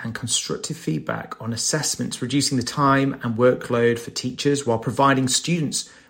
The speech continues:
with timely insights to guide their learning progress. A I technology can be used in collaborative learning, such as virtual collaborative platforms and intelligent grouping algorithms that can facilitate and optimize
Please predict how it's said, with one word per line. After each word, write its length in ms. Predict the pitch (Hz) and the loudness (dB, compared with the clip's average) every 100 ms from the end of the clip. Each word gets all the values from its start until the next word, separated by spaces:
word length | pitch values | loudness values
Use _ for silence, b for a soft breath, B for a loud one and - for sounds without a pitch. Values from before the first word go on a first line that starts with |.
| _ | _
with 160 | 117 - | -10 -8
timely 640 | - 151 151 143 131 131 B B | -4 -2 2 4 4 0 B B
insights 640 | - 147 - 113 - - - _ - | -2 0 0 -2 -2 -6 -10 _ -10
to 100 | - | -6
guide 520 | 110 - 120 117 113 | -4 2 2 2 0
their 260 | - 110 107 | -2 -2 -2
learning 340 | 107 104 104 | -2 -2 -4
progress. 800 | 95 123 117 113 - - - - _ _ _ _ _ _ _ b b b b _ - | -4 -2 -2 -2 -8 -10 -10 -12 _ _ _ _ _ _ _ b b b b _ -2
A 120 | 135 | 0
I 200 | 131 127 | 2 2
technology 400 | 127 131 135 143 | 0 -2 -2 -2
can 100 | - | -4
be 80 | 113 | -2
used 160 | 117 | -2
in 80 | 120 | -2
collaborative 460 | 110 120 110 - 110 | -2 -2 -2 -6 0
learning, 420 | 117 120 127 135 | 4 4 4 0
such 340 | 135 - - | -2 -6 -6
as 140 | 113 101 | -6 -2
virtual 440 | 110 120 - 117 | 0 0 -2 -6
collaborative 440 | 110 127 113 113 - | -2 -2 -2 -6 -6
platforms 560 | 135 127 - 139 135 | -6 -4 0 0 0
and 80 | 113 | 0
intelligent 500 | 104 - 131 123 - | -2 -2 -6 -4 -4
grouping 440 | - 127 123 123 117 | 0 0 0 -4 -4
algorithms 680 | 123 123 127 120 117 123 - | 0 2 4 2 4 0 0
that 180 | - | -8
can 140 | - 143 | -6 -4
facilitate 720 | 147 135 165 160 165 135 - | -2 0 0 0 0 0 0
and 100 | 127 | 0
optimize 680 | 127 - 131 123 120 117 B | -2 -2 0 0 0 -2 B